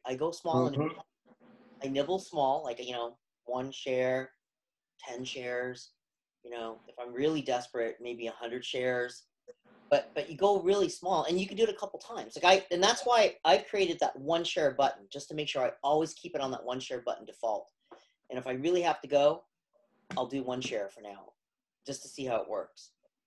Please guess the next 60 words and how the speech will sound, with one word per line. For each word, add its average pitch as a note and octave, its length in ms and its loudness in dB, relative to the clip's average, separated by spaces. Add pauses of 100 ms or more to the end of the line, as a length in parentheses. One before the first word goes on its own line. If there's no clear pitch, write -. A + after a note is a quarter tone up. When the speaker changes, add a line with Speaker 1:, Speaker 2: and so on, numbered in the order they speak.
(220)
Speaker 1:
Um, B2 300 0 (160)
and, D3+ 180 0
and D3 80 0
a D#3 40 2
lot E3+ 160 8
of G3 60 -2
times G#3 420 0 (200)
it E3 60 -2
won't F#3 200 4
work A3+ 240 0
the E3+ 60 -8
right E3+ 180 2
way. C#3 240 4
You B2 60 -4
know, B2+ 120 -2
it B2 60 -10
keeps - 220 -10
on D3 100 -4
going D3 220 0
up, G#3+ 240 0 (640)
and, D3 360 4
and, D3+ 180 -2 (180)
and D3 100 -6
that - 120 -6
one D3 140 2
share, F#3 160 2
and E3 80 2
it D3 60 2
looks, F3 340 4
it C#3+ 80 0
looks E3+ 260 4
like G#3+ 160 2
it's - 140 -12
parabolic. F3 580 2
It B2+ 80 -4
looks D3 240 0
like F3 180 0
it's - 140 -10
ready E3+ 360 0
to, D3+ 140 -2 (160)
to, D3+ 180 0 (200)
to, - 80 -20 (220)
to D3 80 -10
break. D#3 400 0 (680)
And, D#3 280 4
and D#3+ 160 -2
then E3+ 140 2
when E3+ 120 2
it D#3+ 120 0
does, G#3+ 540 8 (360)
you D3+ 120 -2
know, D3+ 40 2
you D3 100 0
start F3+ 300 0
being, F3+ 140 0
seeing F3 220 0
that C3+ 180 -2
big F3 220 2
red E3+ 200 4
candle. E3 600 0